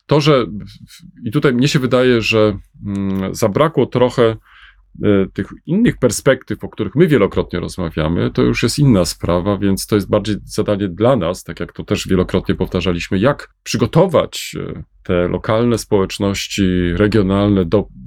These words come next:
myślenia właśnie w tych, e, różnych kategoriach, e, albo kategoriach różnych perspektyw, a nie tylko takiego myślenia linearnego, bo, bo wiesz, to przypomina mi takie li-,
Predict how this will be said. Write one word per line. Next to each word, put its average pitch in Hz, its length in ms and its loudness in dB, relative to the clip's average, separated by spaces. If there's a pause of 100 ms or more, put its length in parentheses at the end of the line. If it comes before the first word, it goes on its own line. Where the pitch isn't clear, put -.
(140)
myślenia 135 400 2
właśnie 110 320 -4
w - 80 -20
tych, 117 300 -4 (180)
e, 98 340 2 (800)
różnych 135 360 4
kategoriach, 120 800 0 (260)
e, - 100 -10 (200)
albo 104 220 2
kategoriach 113 500 2
różnych 120 260 -2
perspektyw, - 720 -2 (400)
a 110 80 0
nie 107 140 4
tylko 135 500 2
takiego 117 420 -4
myślenia 123 400 2
linearnego, 110 800 2
bo, 110 180 0
bo 135 160 -4
wiesz, 127 160 -4
to 131 100 0
przypomina 156 480 2
mi 139 100 0
takie 135 220 -2
li-, 120 100 -4